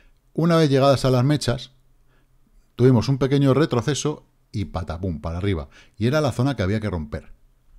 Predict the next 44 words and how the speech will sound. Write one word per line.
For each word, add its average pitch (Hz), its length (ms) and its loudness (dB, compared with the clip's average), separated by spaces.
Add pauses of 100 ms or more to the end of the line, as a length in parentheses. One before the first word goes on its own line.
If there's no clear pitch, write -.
(260)
¿vale? 117 240 -8 (240)
Principalmente, 120 640 2
luego 104 180 2
teníamos 110 300 0
una 101 120 -2
resistencia, 170 680 -4 (360)
¿vale? 107 220 -4
Que 104 100 -4
estuvimos 107 360 0
tonteando 90 320 -4
un 87 60 -4
poquito 95 280 -4
con 135 140 -2
ella, 170 200 -4
un 98 180 -6
toque, 147 420 -4
otro 139 260 -6
toque 139 260 -6
para 101 160 -4
abajo, 127 260 -6
al 101 140 -4
tercero 151 440 -2 (520)
pasamos, 101 440 0
nos 90 120 -6
apoyamos 131 480 -2
y 104 80 -4
para 87 180 -4
arriba. 87 260 -8 (300)
Bien, 113 440 2 (220)
pues 104 160 -4
en 131 120 -4
este 202 200 -4
caso 185 300 -2
hay 151 100 -8
que 170 100 -6
hacer 175 160 -8
exactamente 170 600 -6
lo 180 100 -2
mismo. 127 360 0 (600)
O - 20 -20
sea, 117 200 0
<laughs> 95 160 -2
no, 139 200 0
cuidado. 123 440 0